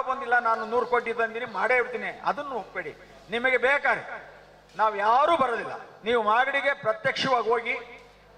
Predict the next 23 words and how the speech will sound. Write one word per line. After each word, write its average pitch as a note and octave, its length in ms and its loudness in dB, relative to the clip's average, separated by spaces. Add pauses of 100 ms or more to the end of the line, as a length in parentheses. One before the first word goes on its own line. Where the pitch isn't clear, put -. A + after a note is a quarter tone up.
(140)
ಒಂದು C4 280 2
ರೌಂಡ್ B3+ 340 2
ಹಾಕಿ, A#3 340 4 (640)
ಆ G3 80 4 (140)
ತರಕಾರಿ A#3 560 2
ಮಾರೋರ್ಗೆ B3+ 360 2
ಹತ್ತು A#3 240 0
ಅಡಿಗೆ C#4 280 0
ಹತ್ತು C4 200 -2
ಅಡಿ B3+ 100 0 (120)
ಒಂದು A3+ 200 -4
ನೀವು G#3+ 160 -12 (120)
ಟಾರ್ಪಲ್ C4 460 -2
ಕಟ್ಟಕ್ A#3+ 300 -4
ಜಾಗ G#3+ 180 0 (120)
ಇಲ್ಲ, F3+ 140 -2 (460)
ಅದು G3+ 160 0 (100)
ರಸ್ತೆಯಲ್ಲಿ C#4 500 -2
ಜೀವನ A#3 300 -6
ಮಾಡ್ತಾರೆ. G#3 440 -4 (520)
ಮಳೆ C4 340 6
ಬಂದ್ರೆ B3+ 280 4 (420)
ಆ F#3+ 80 4